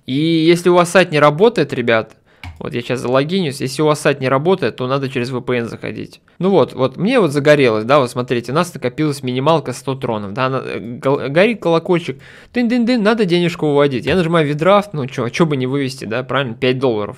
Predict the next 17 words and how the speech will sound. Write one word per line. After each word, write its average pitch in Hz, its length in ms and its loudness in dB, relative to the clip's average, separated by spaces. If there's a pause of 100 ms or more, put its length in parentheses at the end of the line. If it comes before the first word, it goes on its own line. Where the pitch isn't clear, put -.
(140)
Вот, 120 180 -2
видите, 143 320 -2
написано, 120 440 -6
пятьдесят 131 340 -2
процентов 131 460 -4
мне, 117 300 -4
мне 127 360 -4
щас 180 160 -4
придёт, 107 360 -2
пять 113 180 -2
долларов, 110 400 -4
на 131 80 -2
Binance 135 460 0
мне 104 120 -8
щас 104 200 -12
выведется, 107 540 -10
да, 117 140 -6